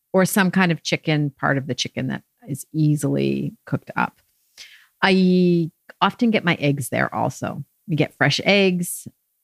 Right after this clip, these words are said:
usually probably twelve. We eat a lot of eggs and go through them very quickly.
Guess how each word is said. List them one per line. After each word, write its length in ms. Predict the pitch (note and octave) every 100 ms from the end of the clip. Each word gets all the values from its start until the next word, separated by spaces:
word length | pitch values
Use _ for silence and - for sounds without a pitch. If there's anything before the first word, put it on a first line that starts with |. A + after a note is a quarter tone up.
| _
usually 760 | E3 D#3+ E3+ E3 D#3 C#3 C#3 B2+
probably 520 | - C#3 C3 C3+ E3
twelve. 580 | - B3+ A3 G#3 G#3 F#3
We 100 | D#3
eat 160 | D3 C3+
a 60 |
lot 180 | C#3 F3
of 60 | -
eggs 680 | F3 F3 E3+ D#3 - - - _
and 100 | D3+
go 100 | C#3
through 180 | - C#3
them 160 | C#3 C3
very 200 | C3 C3+
quickly. 420 | - - -